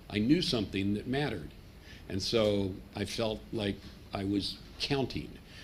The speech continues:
And the other thing was I, that what I was working on was about the most important thing you could possibly work on. Take those two things together, that what you do is having an effect,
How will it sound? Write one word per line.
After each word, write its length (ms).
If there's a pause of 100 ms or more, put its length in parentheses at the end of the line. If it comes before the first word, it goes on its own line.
(280)
And 260
the 120
other 180
thing 320
was 340
I, 260 (200)
that 200 (140)
what 160
I 80
was 140
working 380
on 180
was 280 (100)
about 360
the 60
most 300
important 400
thing 100
you 80
could 160
possibly 400
work 320
on. 80 (300)
Take 240
those 180
two 200
things 300
together, 420 (100)
that 100
what 260
you 160
do 500 (760)
is 280
having 280
an 80
effect, 440